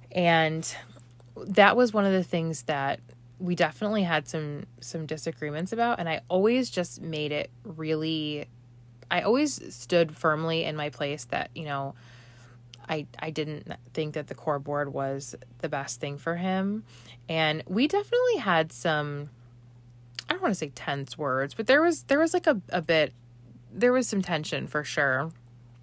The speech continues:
in the room when we would discuss that, because I,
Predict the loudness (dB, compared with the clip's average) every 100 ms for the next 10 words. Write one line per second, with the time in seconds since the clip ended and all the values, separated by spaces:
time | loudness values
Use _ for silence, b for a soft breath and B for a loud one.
0 | -20 -8 -2 -2 0 -2 -2 -2 -4 -8
1 | B B B -6 -2 -2 -2 -2 -2 -4
2 | -6 -4 -2 -2 -2 -2 -2 -4 -6 -2
3 | 2 2 0 -4 -8 B B B B -4
4 | -2 2 2 4 2 -2